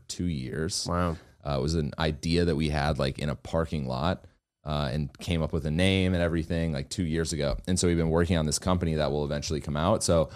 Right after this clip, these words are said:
Speaker 1: a lot of my time goes into, like, his other businesses, talking to his, like, publicist. I just, I'm here with him, right? So we played in that, he played in that celebrity poker tournament
Speaker 2: Yeah.
Speaker 1: with you.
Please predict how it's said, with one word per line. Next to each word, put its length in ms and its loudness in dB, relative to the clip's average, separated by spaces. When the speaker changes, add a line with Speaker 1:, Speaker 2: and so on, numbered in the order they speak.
Speaker 1:
a 40 0
lot 200 6
of 120 2
my 500 0
time 500 0
goes 300 4
into, 180 2
like, 200 2
his 340 -2
other 240 2
businesses, 920 -2
talking 340 2
to 80 2
his, 160 0
like, 180 -2
publicist. 800 0
I 120 -2
just, 280 -2
I'm 140 0
here 220 0
with 200 -2
him, 320 -2
right? 200 -2
So 160 -2
we 120 -2
played 240 -2
in 60 -4
that, 220 -4
he 100 -2
played 180 -2
in 40 -4
that 140 -4
celebrity 320 0
poker 260 4
tournament 300 4
Speaker 2:
Yeah. 20 4
Speaker 1:
with 120 0
you. 360 6